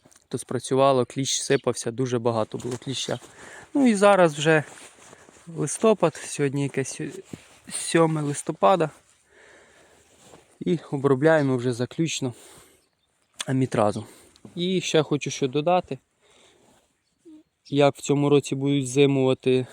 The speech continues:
сім'ї, тобто дно буду я трохи прикривати. В тому році, хто пам'ятає, хто дивиться постійно, я на прицепі проекспериментував двадцять сімей.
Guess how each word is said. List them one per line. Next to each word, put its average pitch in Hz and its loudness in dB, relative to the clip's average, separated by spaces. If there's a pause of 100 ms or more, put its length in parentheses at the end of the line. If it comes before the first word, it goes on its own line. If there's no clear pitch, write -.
(100)
сім'ї, 185 0
тобто 135 0
дно 135 4
буду 123 0
я 127 6
трохи 127 -2
прикривати. 151 2
В 127 -6
тому 131 2
році, 127 2
хто - -6
пам'ятає, 120 2
хто - -8
дивиться 120 2
постійно, 117 0 (400)
я 117 2
на 117 4
прицепі 123 2
проекспериментував 127 4
двадцять 147 2
сімей. 151 2